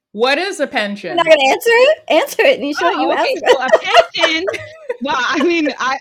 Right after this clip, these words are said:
Speaker 3: I, I know, right? 'Cause I have a job. I've had, all my jobs have a
Speaker 1: You're
Speaker 3: pension.
Speaker 1: getting one. <laughs>
Speaker 3: Yeah,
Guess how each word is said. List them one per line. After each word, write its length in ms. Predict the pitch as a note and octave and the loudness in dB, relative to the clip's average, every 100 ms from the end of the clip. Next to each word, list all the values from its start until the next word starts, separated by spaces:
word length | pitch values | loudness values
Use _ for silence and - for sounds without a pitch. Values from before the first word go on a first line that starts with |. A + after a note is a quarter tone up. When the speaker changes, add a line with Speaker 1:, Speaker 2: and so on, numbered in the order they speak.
| - | -4
Speaker 3:
I, 220 | B3 C4 - | -2 -2 -4
I 220 | G3+ G#3+ | -2 0
know, 320 | C4+ F4 D#4 A3 | 0 0 0 0
right? 300 | G#3+ D#4 C4+ | -2 -4 -2
'Cause 240 | B3 A#3 | -2 -2
I 60 | B3+ | -2
have 160 | C4+ | -2
a 60 | C4 | -4
job. 420 | F3+ B3 A#3+ G#3 | -4 -4 -4 -4
I've 200 | E3 G#3 | -6 -6
had, 200 | G3+ F#3+ - - | -6 -8 -8 -6
all 160 | G#3 | -4
my 140 | D4+ G3 F#3 | -4 -4 -4
jobs 240 | E3+ F#3+ | -6 -4
have 160 | G#3 F3+ | -6 -4
a 80 | G3+ | -2
Speaker 1:
You're 180 | C#4+ | 2
Speaker 3:
pension. 180 | E4 C4 | 2 4
Speaker 1:
getting 300 | D4 F4+ B3 | 4 4 0
one. 260 | A3+ A3+ C4 E4+ _ _ | 0 0 -2 -10 _ _
<laughs> 220 | F#4 - D4 | -10 -6 0
Speaker 3:
Yeah, 280 | D#4+ A4+ | 2 2